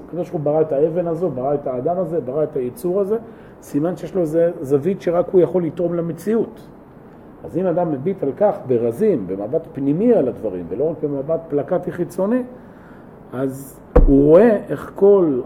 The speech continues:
הרבים הללו משמשים אותי. זאת אומרת, כולם סופו של דבר יוצרים איזה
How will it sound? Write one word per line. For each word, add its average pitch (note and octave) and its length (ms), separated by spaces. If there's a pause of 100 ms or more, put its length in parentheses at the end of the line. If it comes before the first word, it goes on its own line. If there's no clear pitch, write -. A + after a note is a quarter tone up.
(140)
הרבים B2+ 600
הללו F3+ 560 (100)
משמשים C3 600
אותי. A#2+ 200
זאת A#2+ 100
אומרת, A2+ 220
כולם F#3 320
סופו D#3+ 360
של D3+ 80
דבר F#3 420
יוצרים E3 520
איזה C3+ 340